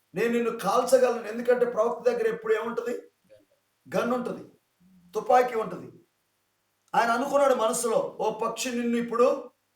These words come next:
ఒక్క క్షణంలో కాల్చగలను." ఆ గోధుమ రంగులు కన్నులు కలిగినటువంటి పక్షిరాజు చూస్తా ఉంది ఆయన వైపు. అది కనీసము చూసి భయము కూడా భయపడట్లేదు, దానికి భయం లేదు.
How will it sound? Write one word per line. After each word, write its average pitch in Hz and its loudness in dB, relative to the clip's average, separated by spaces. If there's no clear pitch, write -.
ఒక్క 190 0
క్షణంలో 247 0
కాల్చగలను." 214 0
ఆ 175 2
గోధుమ 240 4
రంగులు 226 -2
కన్నులు 214 -6
కలిగినటువంటి 196 -6
పక్షిరాజు 190 -2
చూస్తా - -2
ఉంది 202 0
ఆయన 170 0
వైపు. 165 -4
అది 233 2
కనీసము 269 -2
చూసి 254 -6
భయము 233 6
కూడా 262 6
భయపడట్లేదు, 247 6
దానికి 214 0
భయం 240 2
లేదు. 240 0